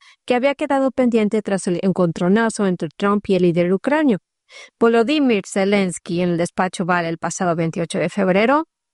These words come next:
"La pelota está ahora del lado ruso", ha declarado el secretario de Estado Marco Rubio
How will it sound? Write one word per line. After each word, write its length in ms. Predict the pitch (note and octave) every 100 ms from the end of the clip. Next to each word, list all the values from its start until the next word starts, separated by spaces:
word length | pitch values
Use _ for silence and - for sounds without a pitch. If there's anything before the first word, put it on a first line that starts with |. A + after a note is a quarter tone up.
| _
"La 140 | - G#3+
pelota 460 | A#3 B3+ C4+ C#4
está 440 | C4+ G#3+ - A3 G#3+ -
ahora 420 | G3+ G3 G3 F#3+
del 220 | F3 F3
lado 360 | F3+ F#3+ G3 G3
ruso", 480 | E3 E3+ - E3 - _
ha 120 | G3+
declarado 640 | G3 F#3+ G3 F3 G3 G#3+ A#3
el 160 | A3 G3
secretario 500 | - G3+ - C#4 D#4
de 80 |
Estado 400 | C4 - G#3+ G3+
Marco 380 | F#3+ F#3 - G3+
Rubio 400 | G#3 C4 B3 B3+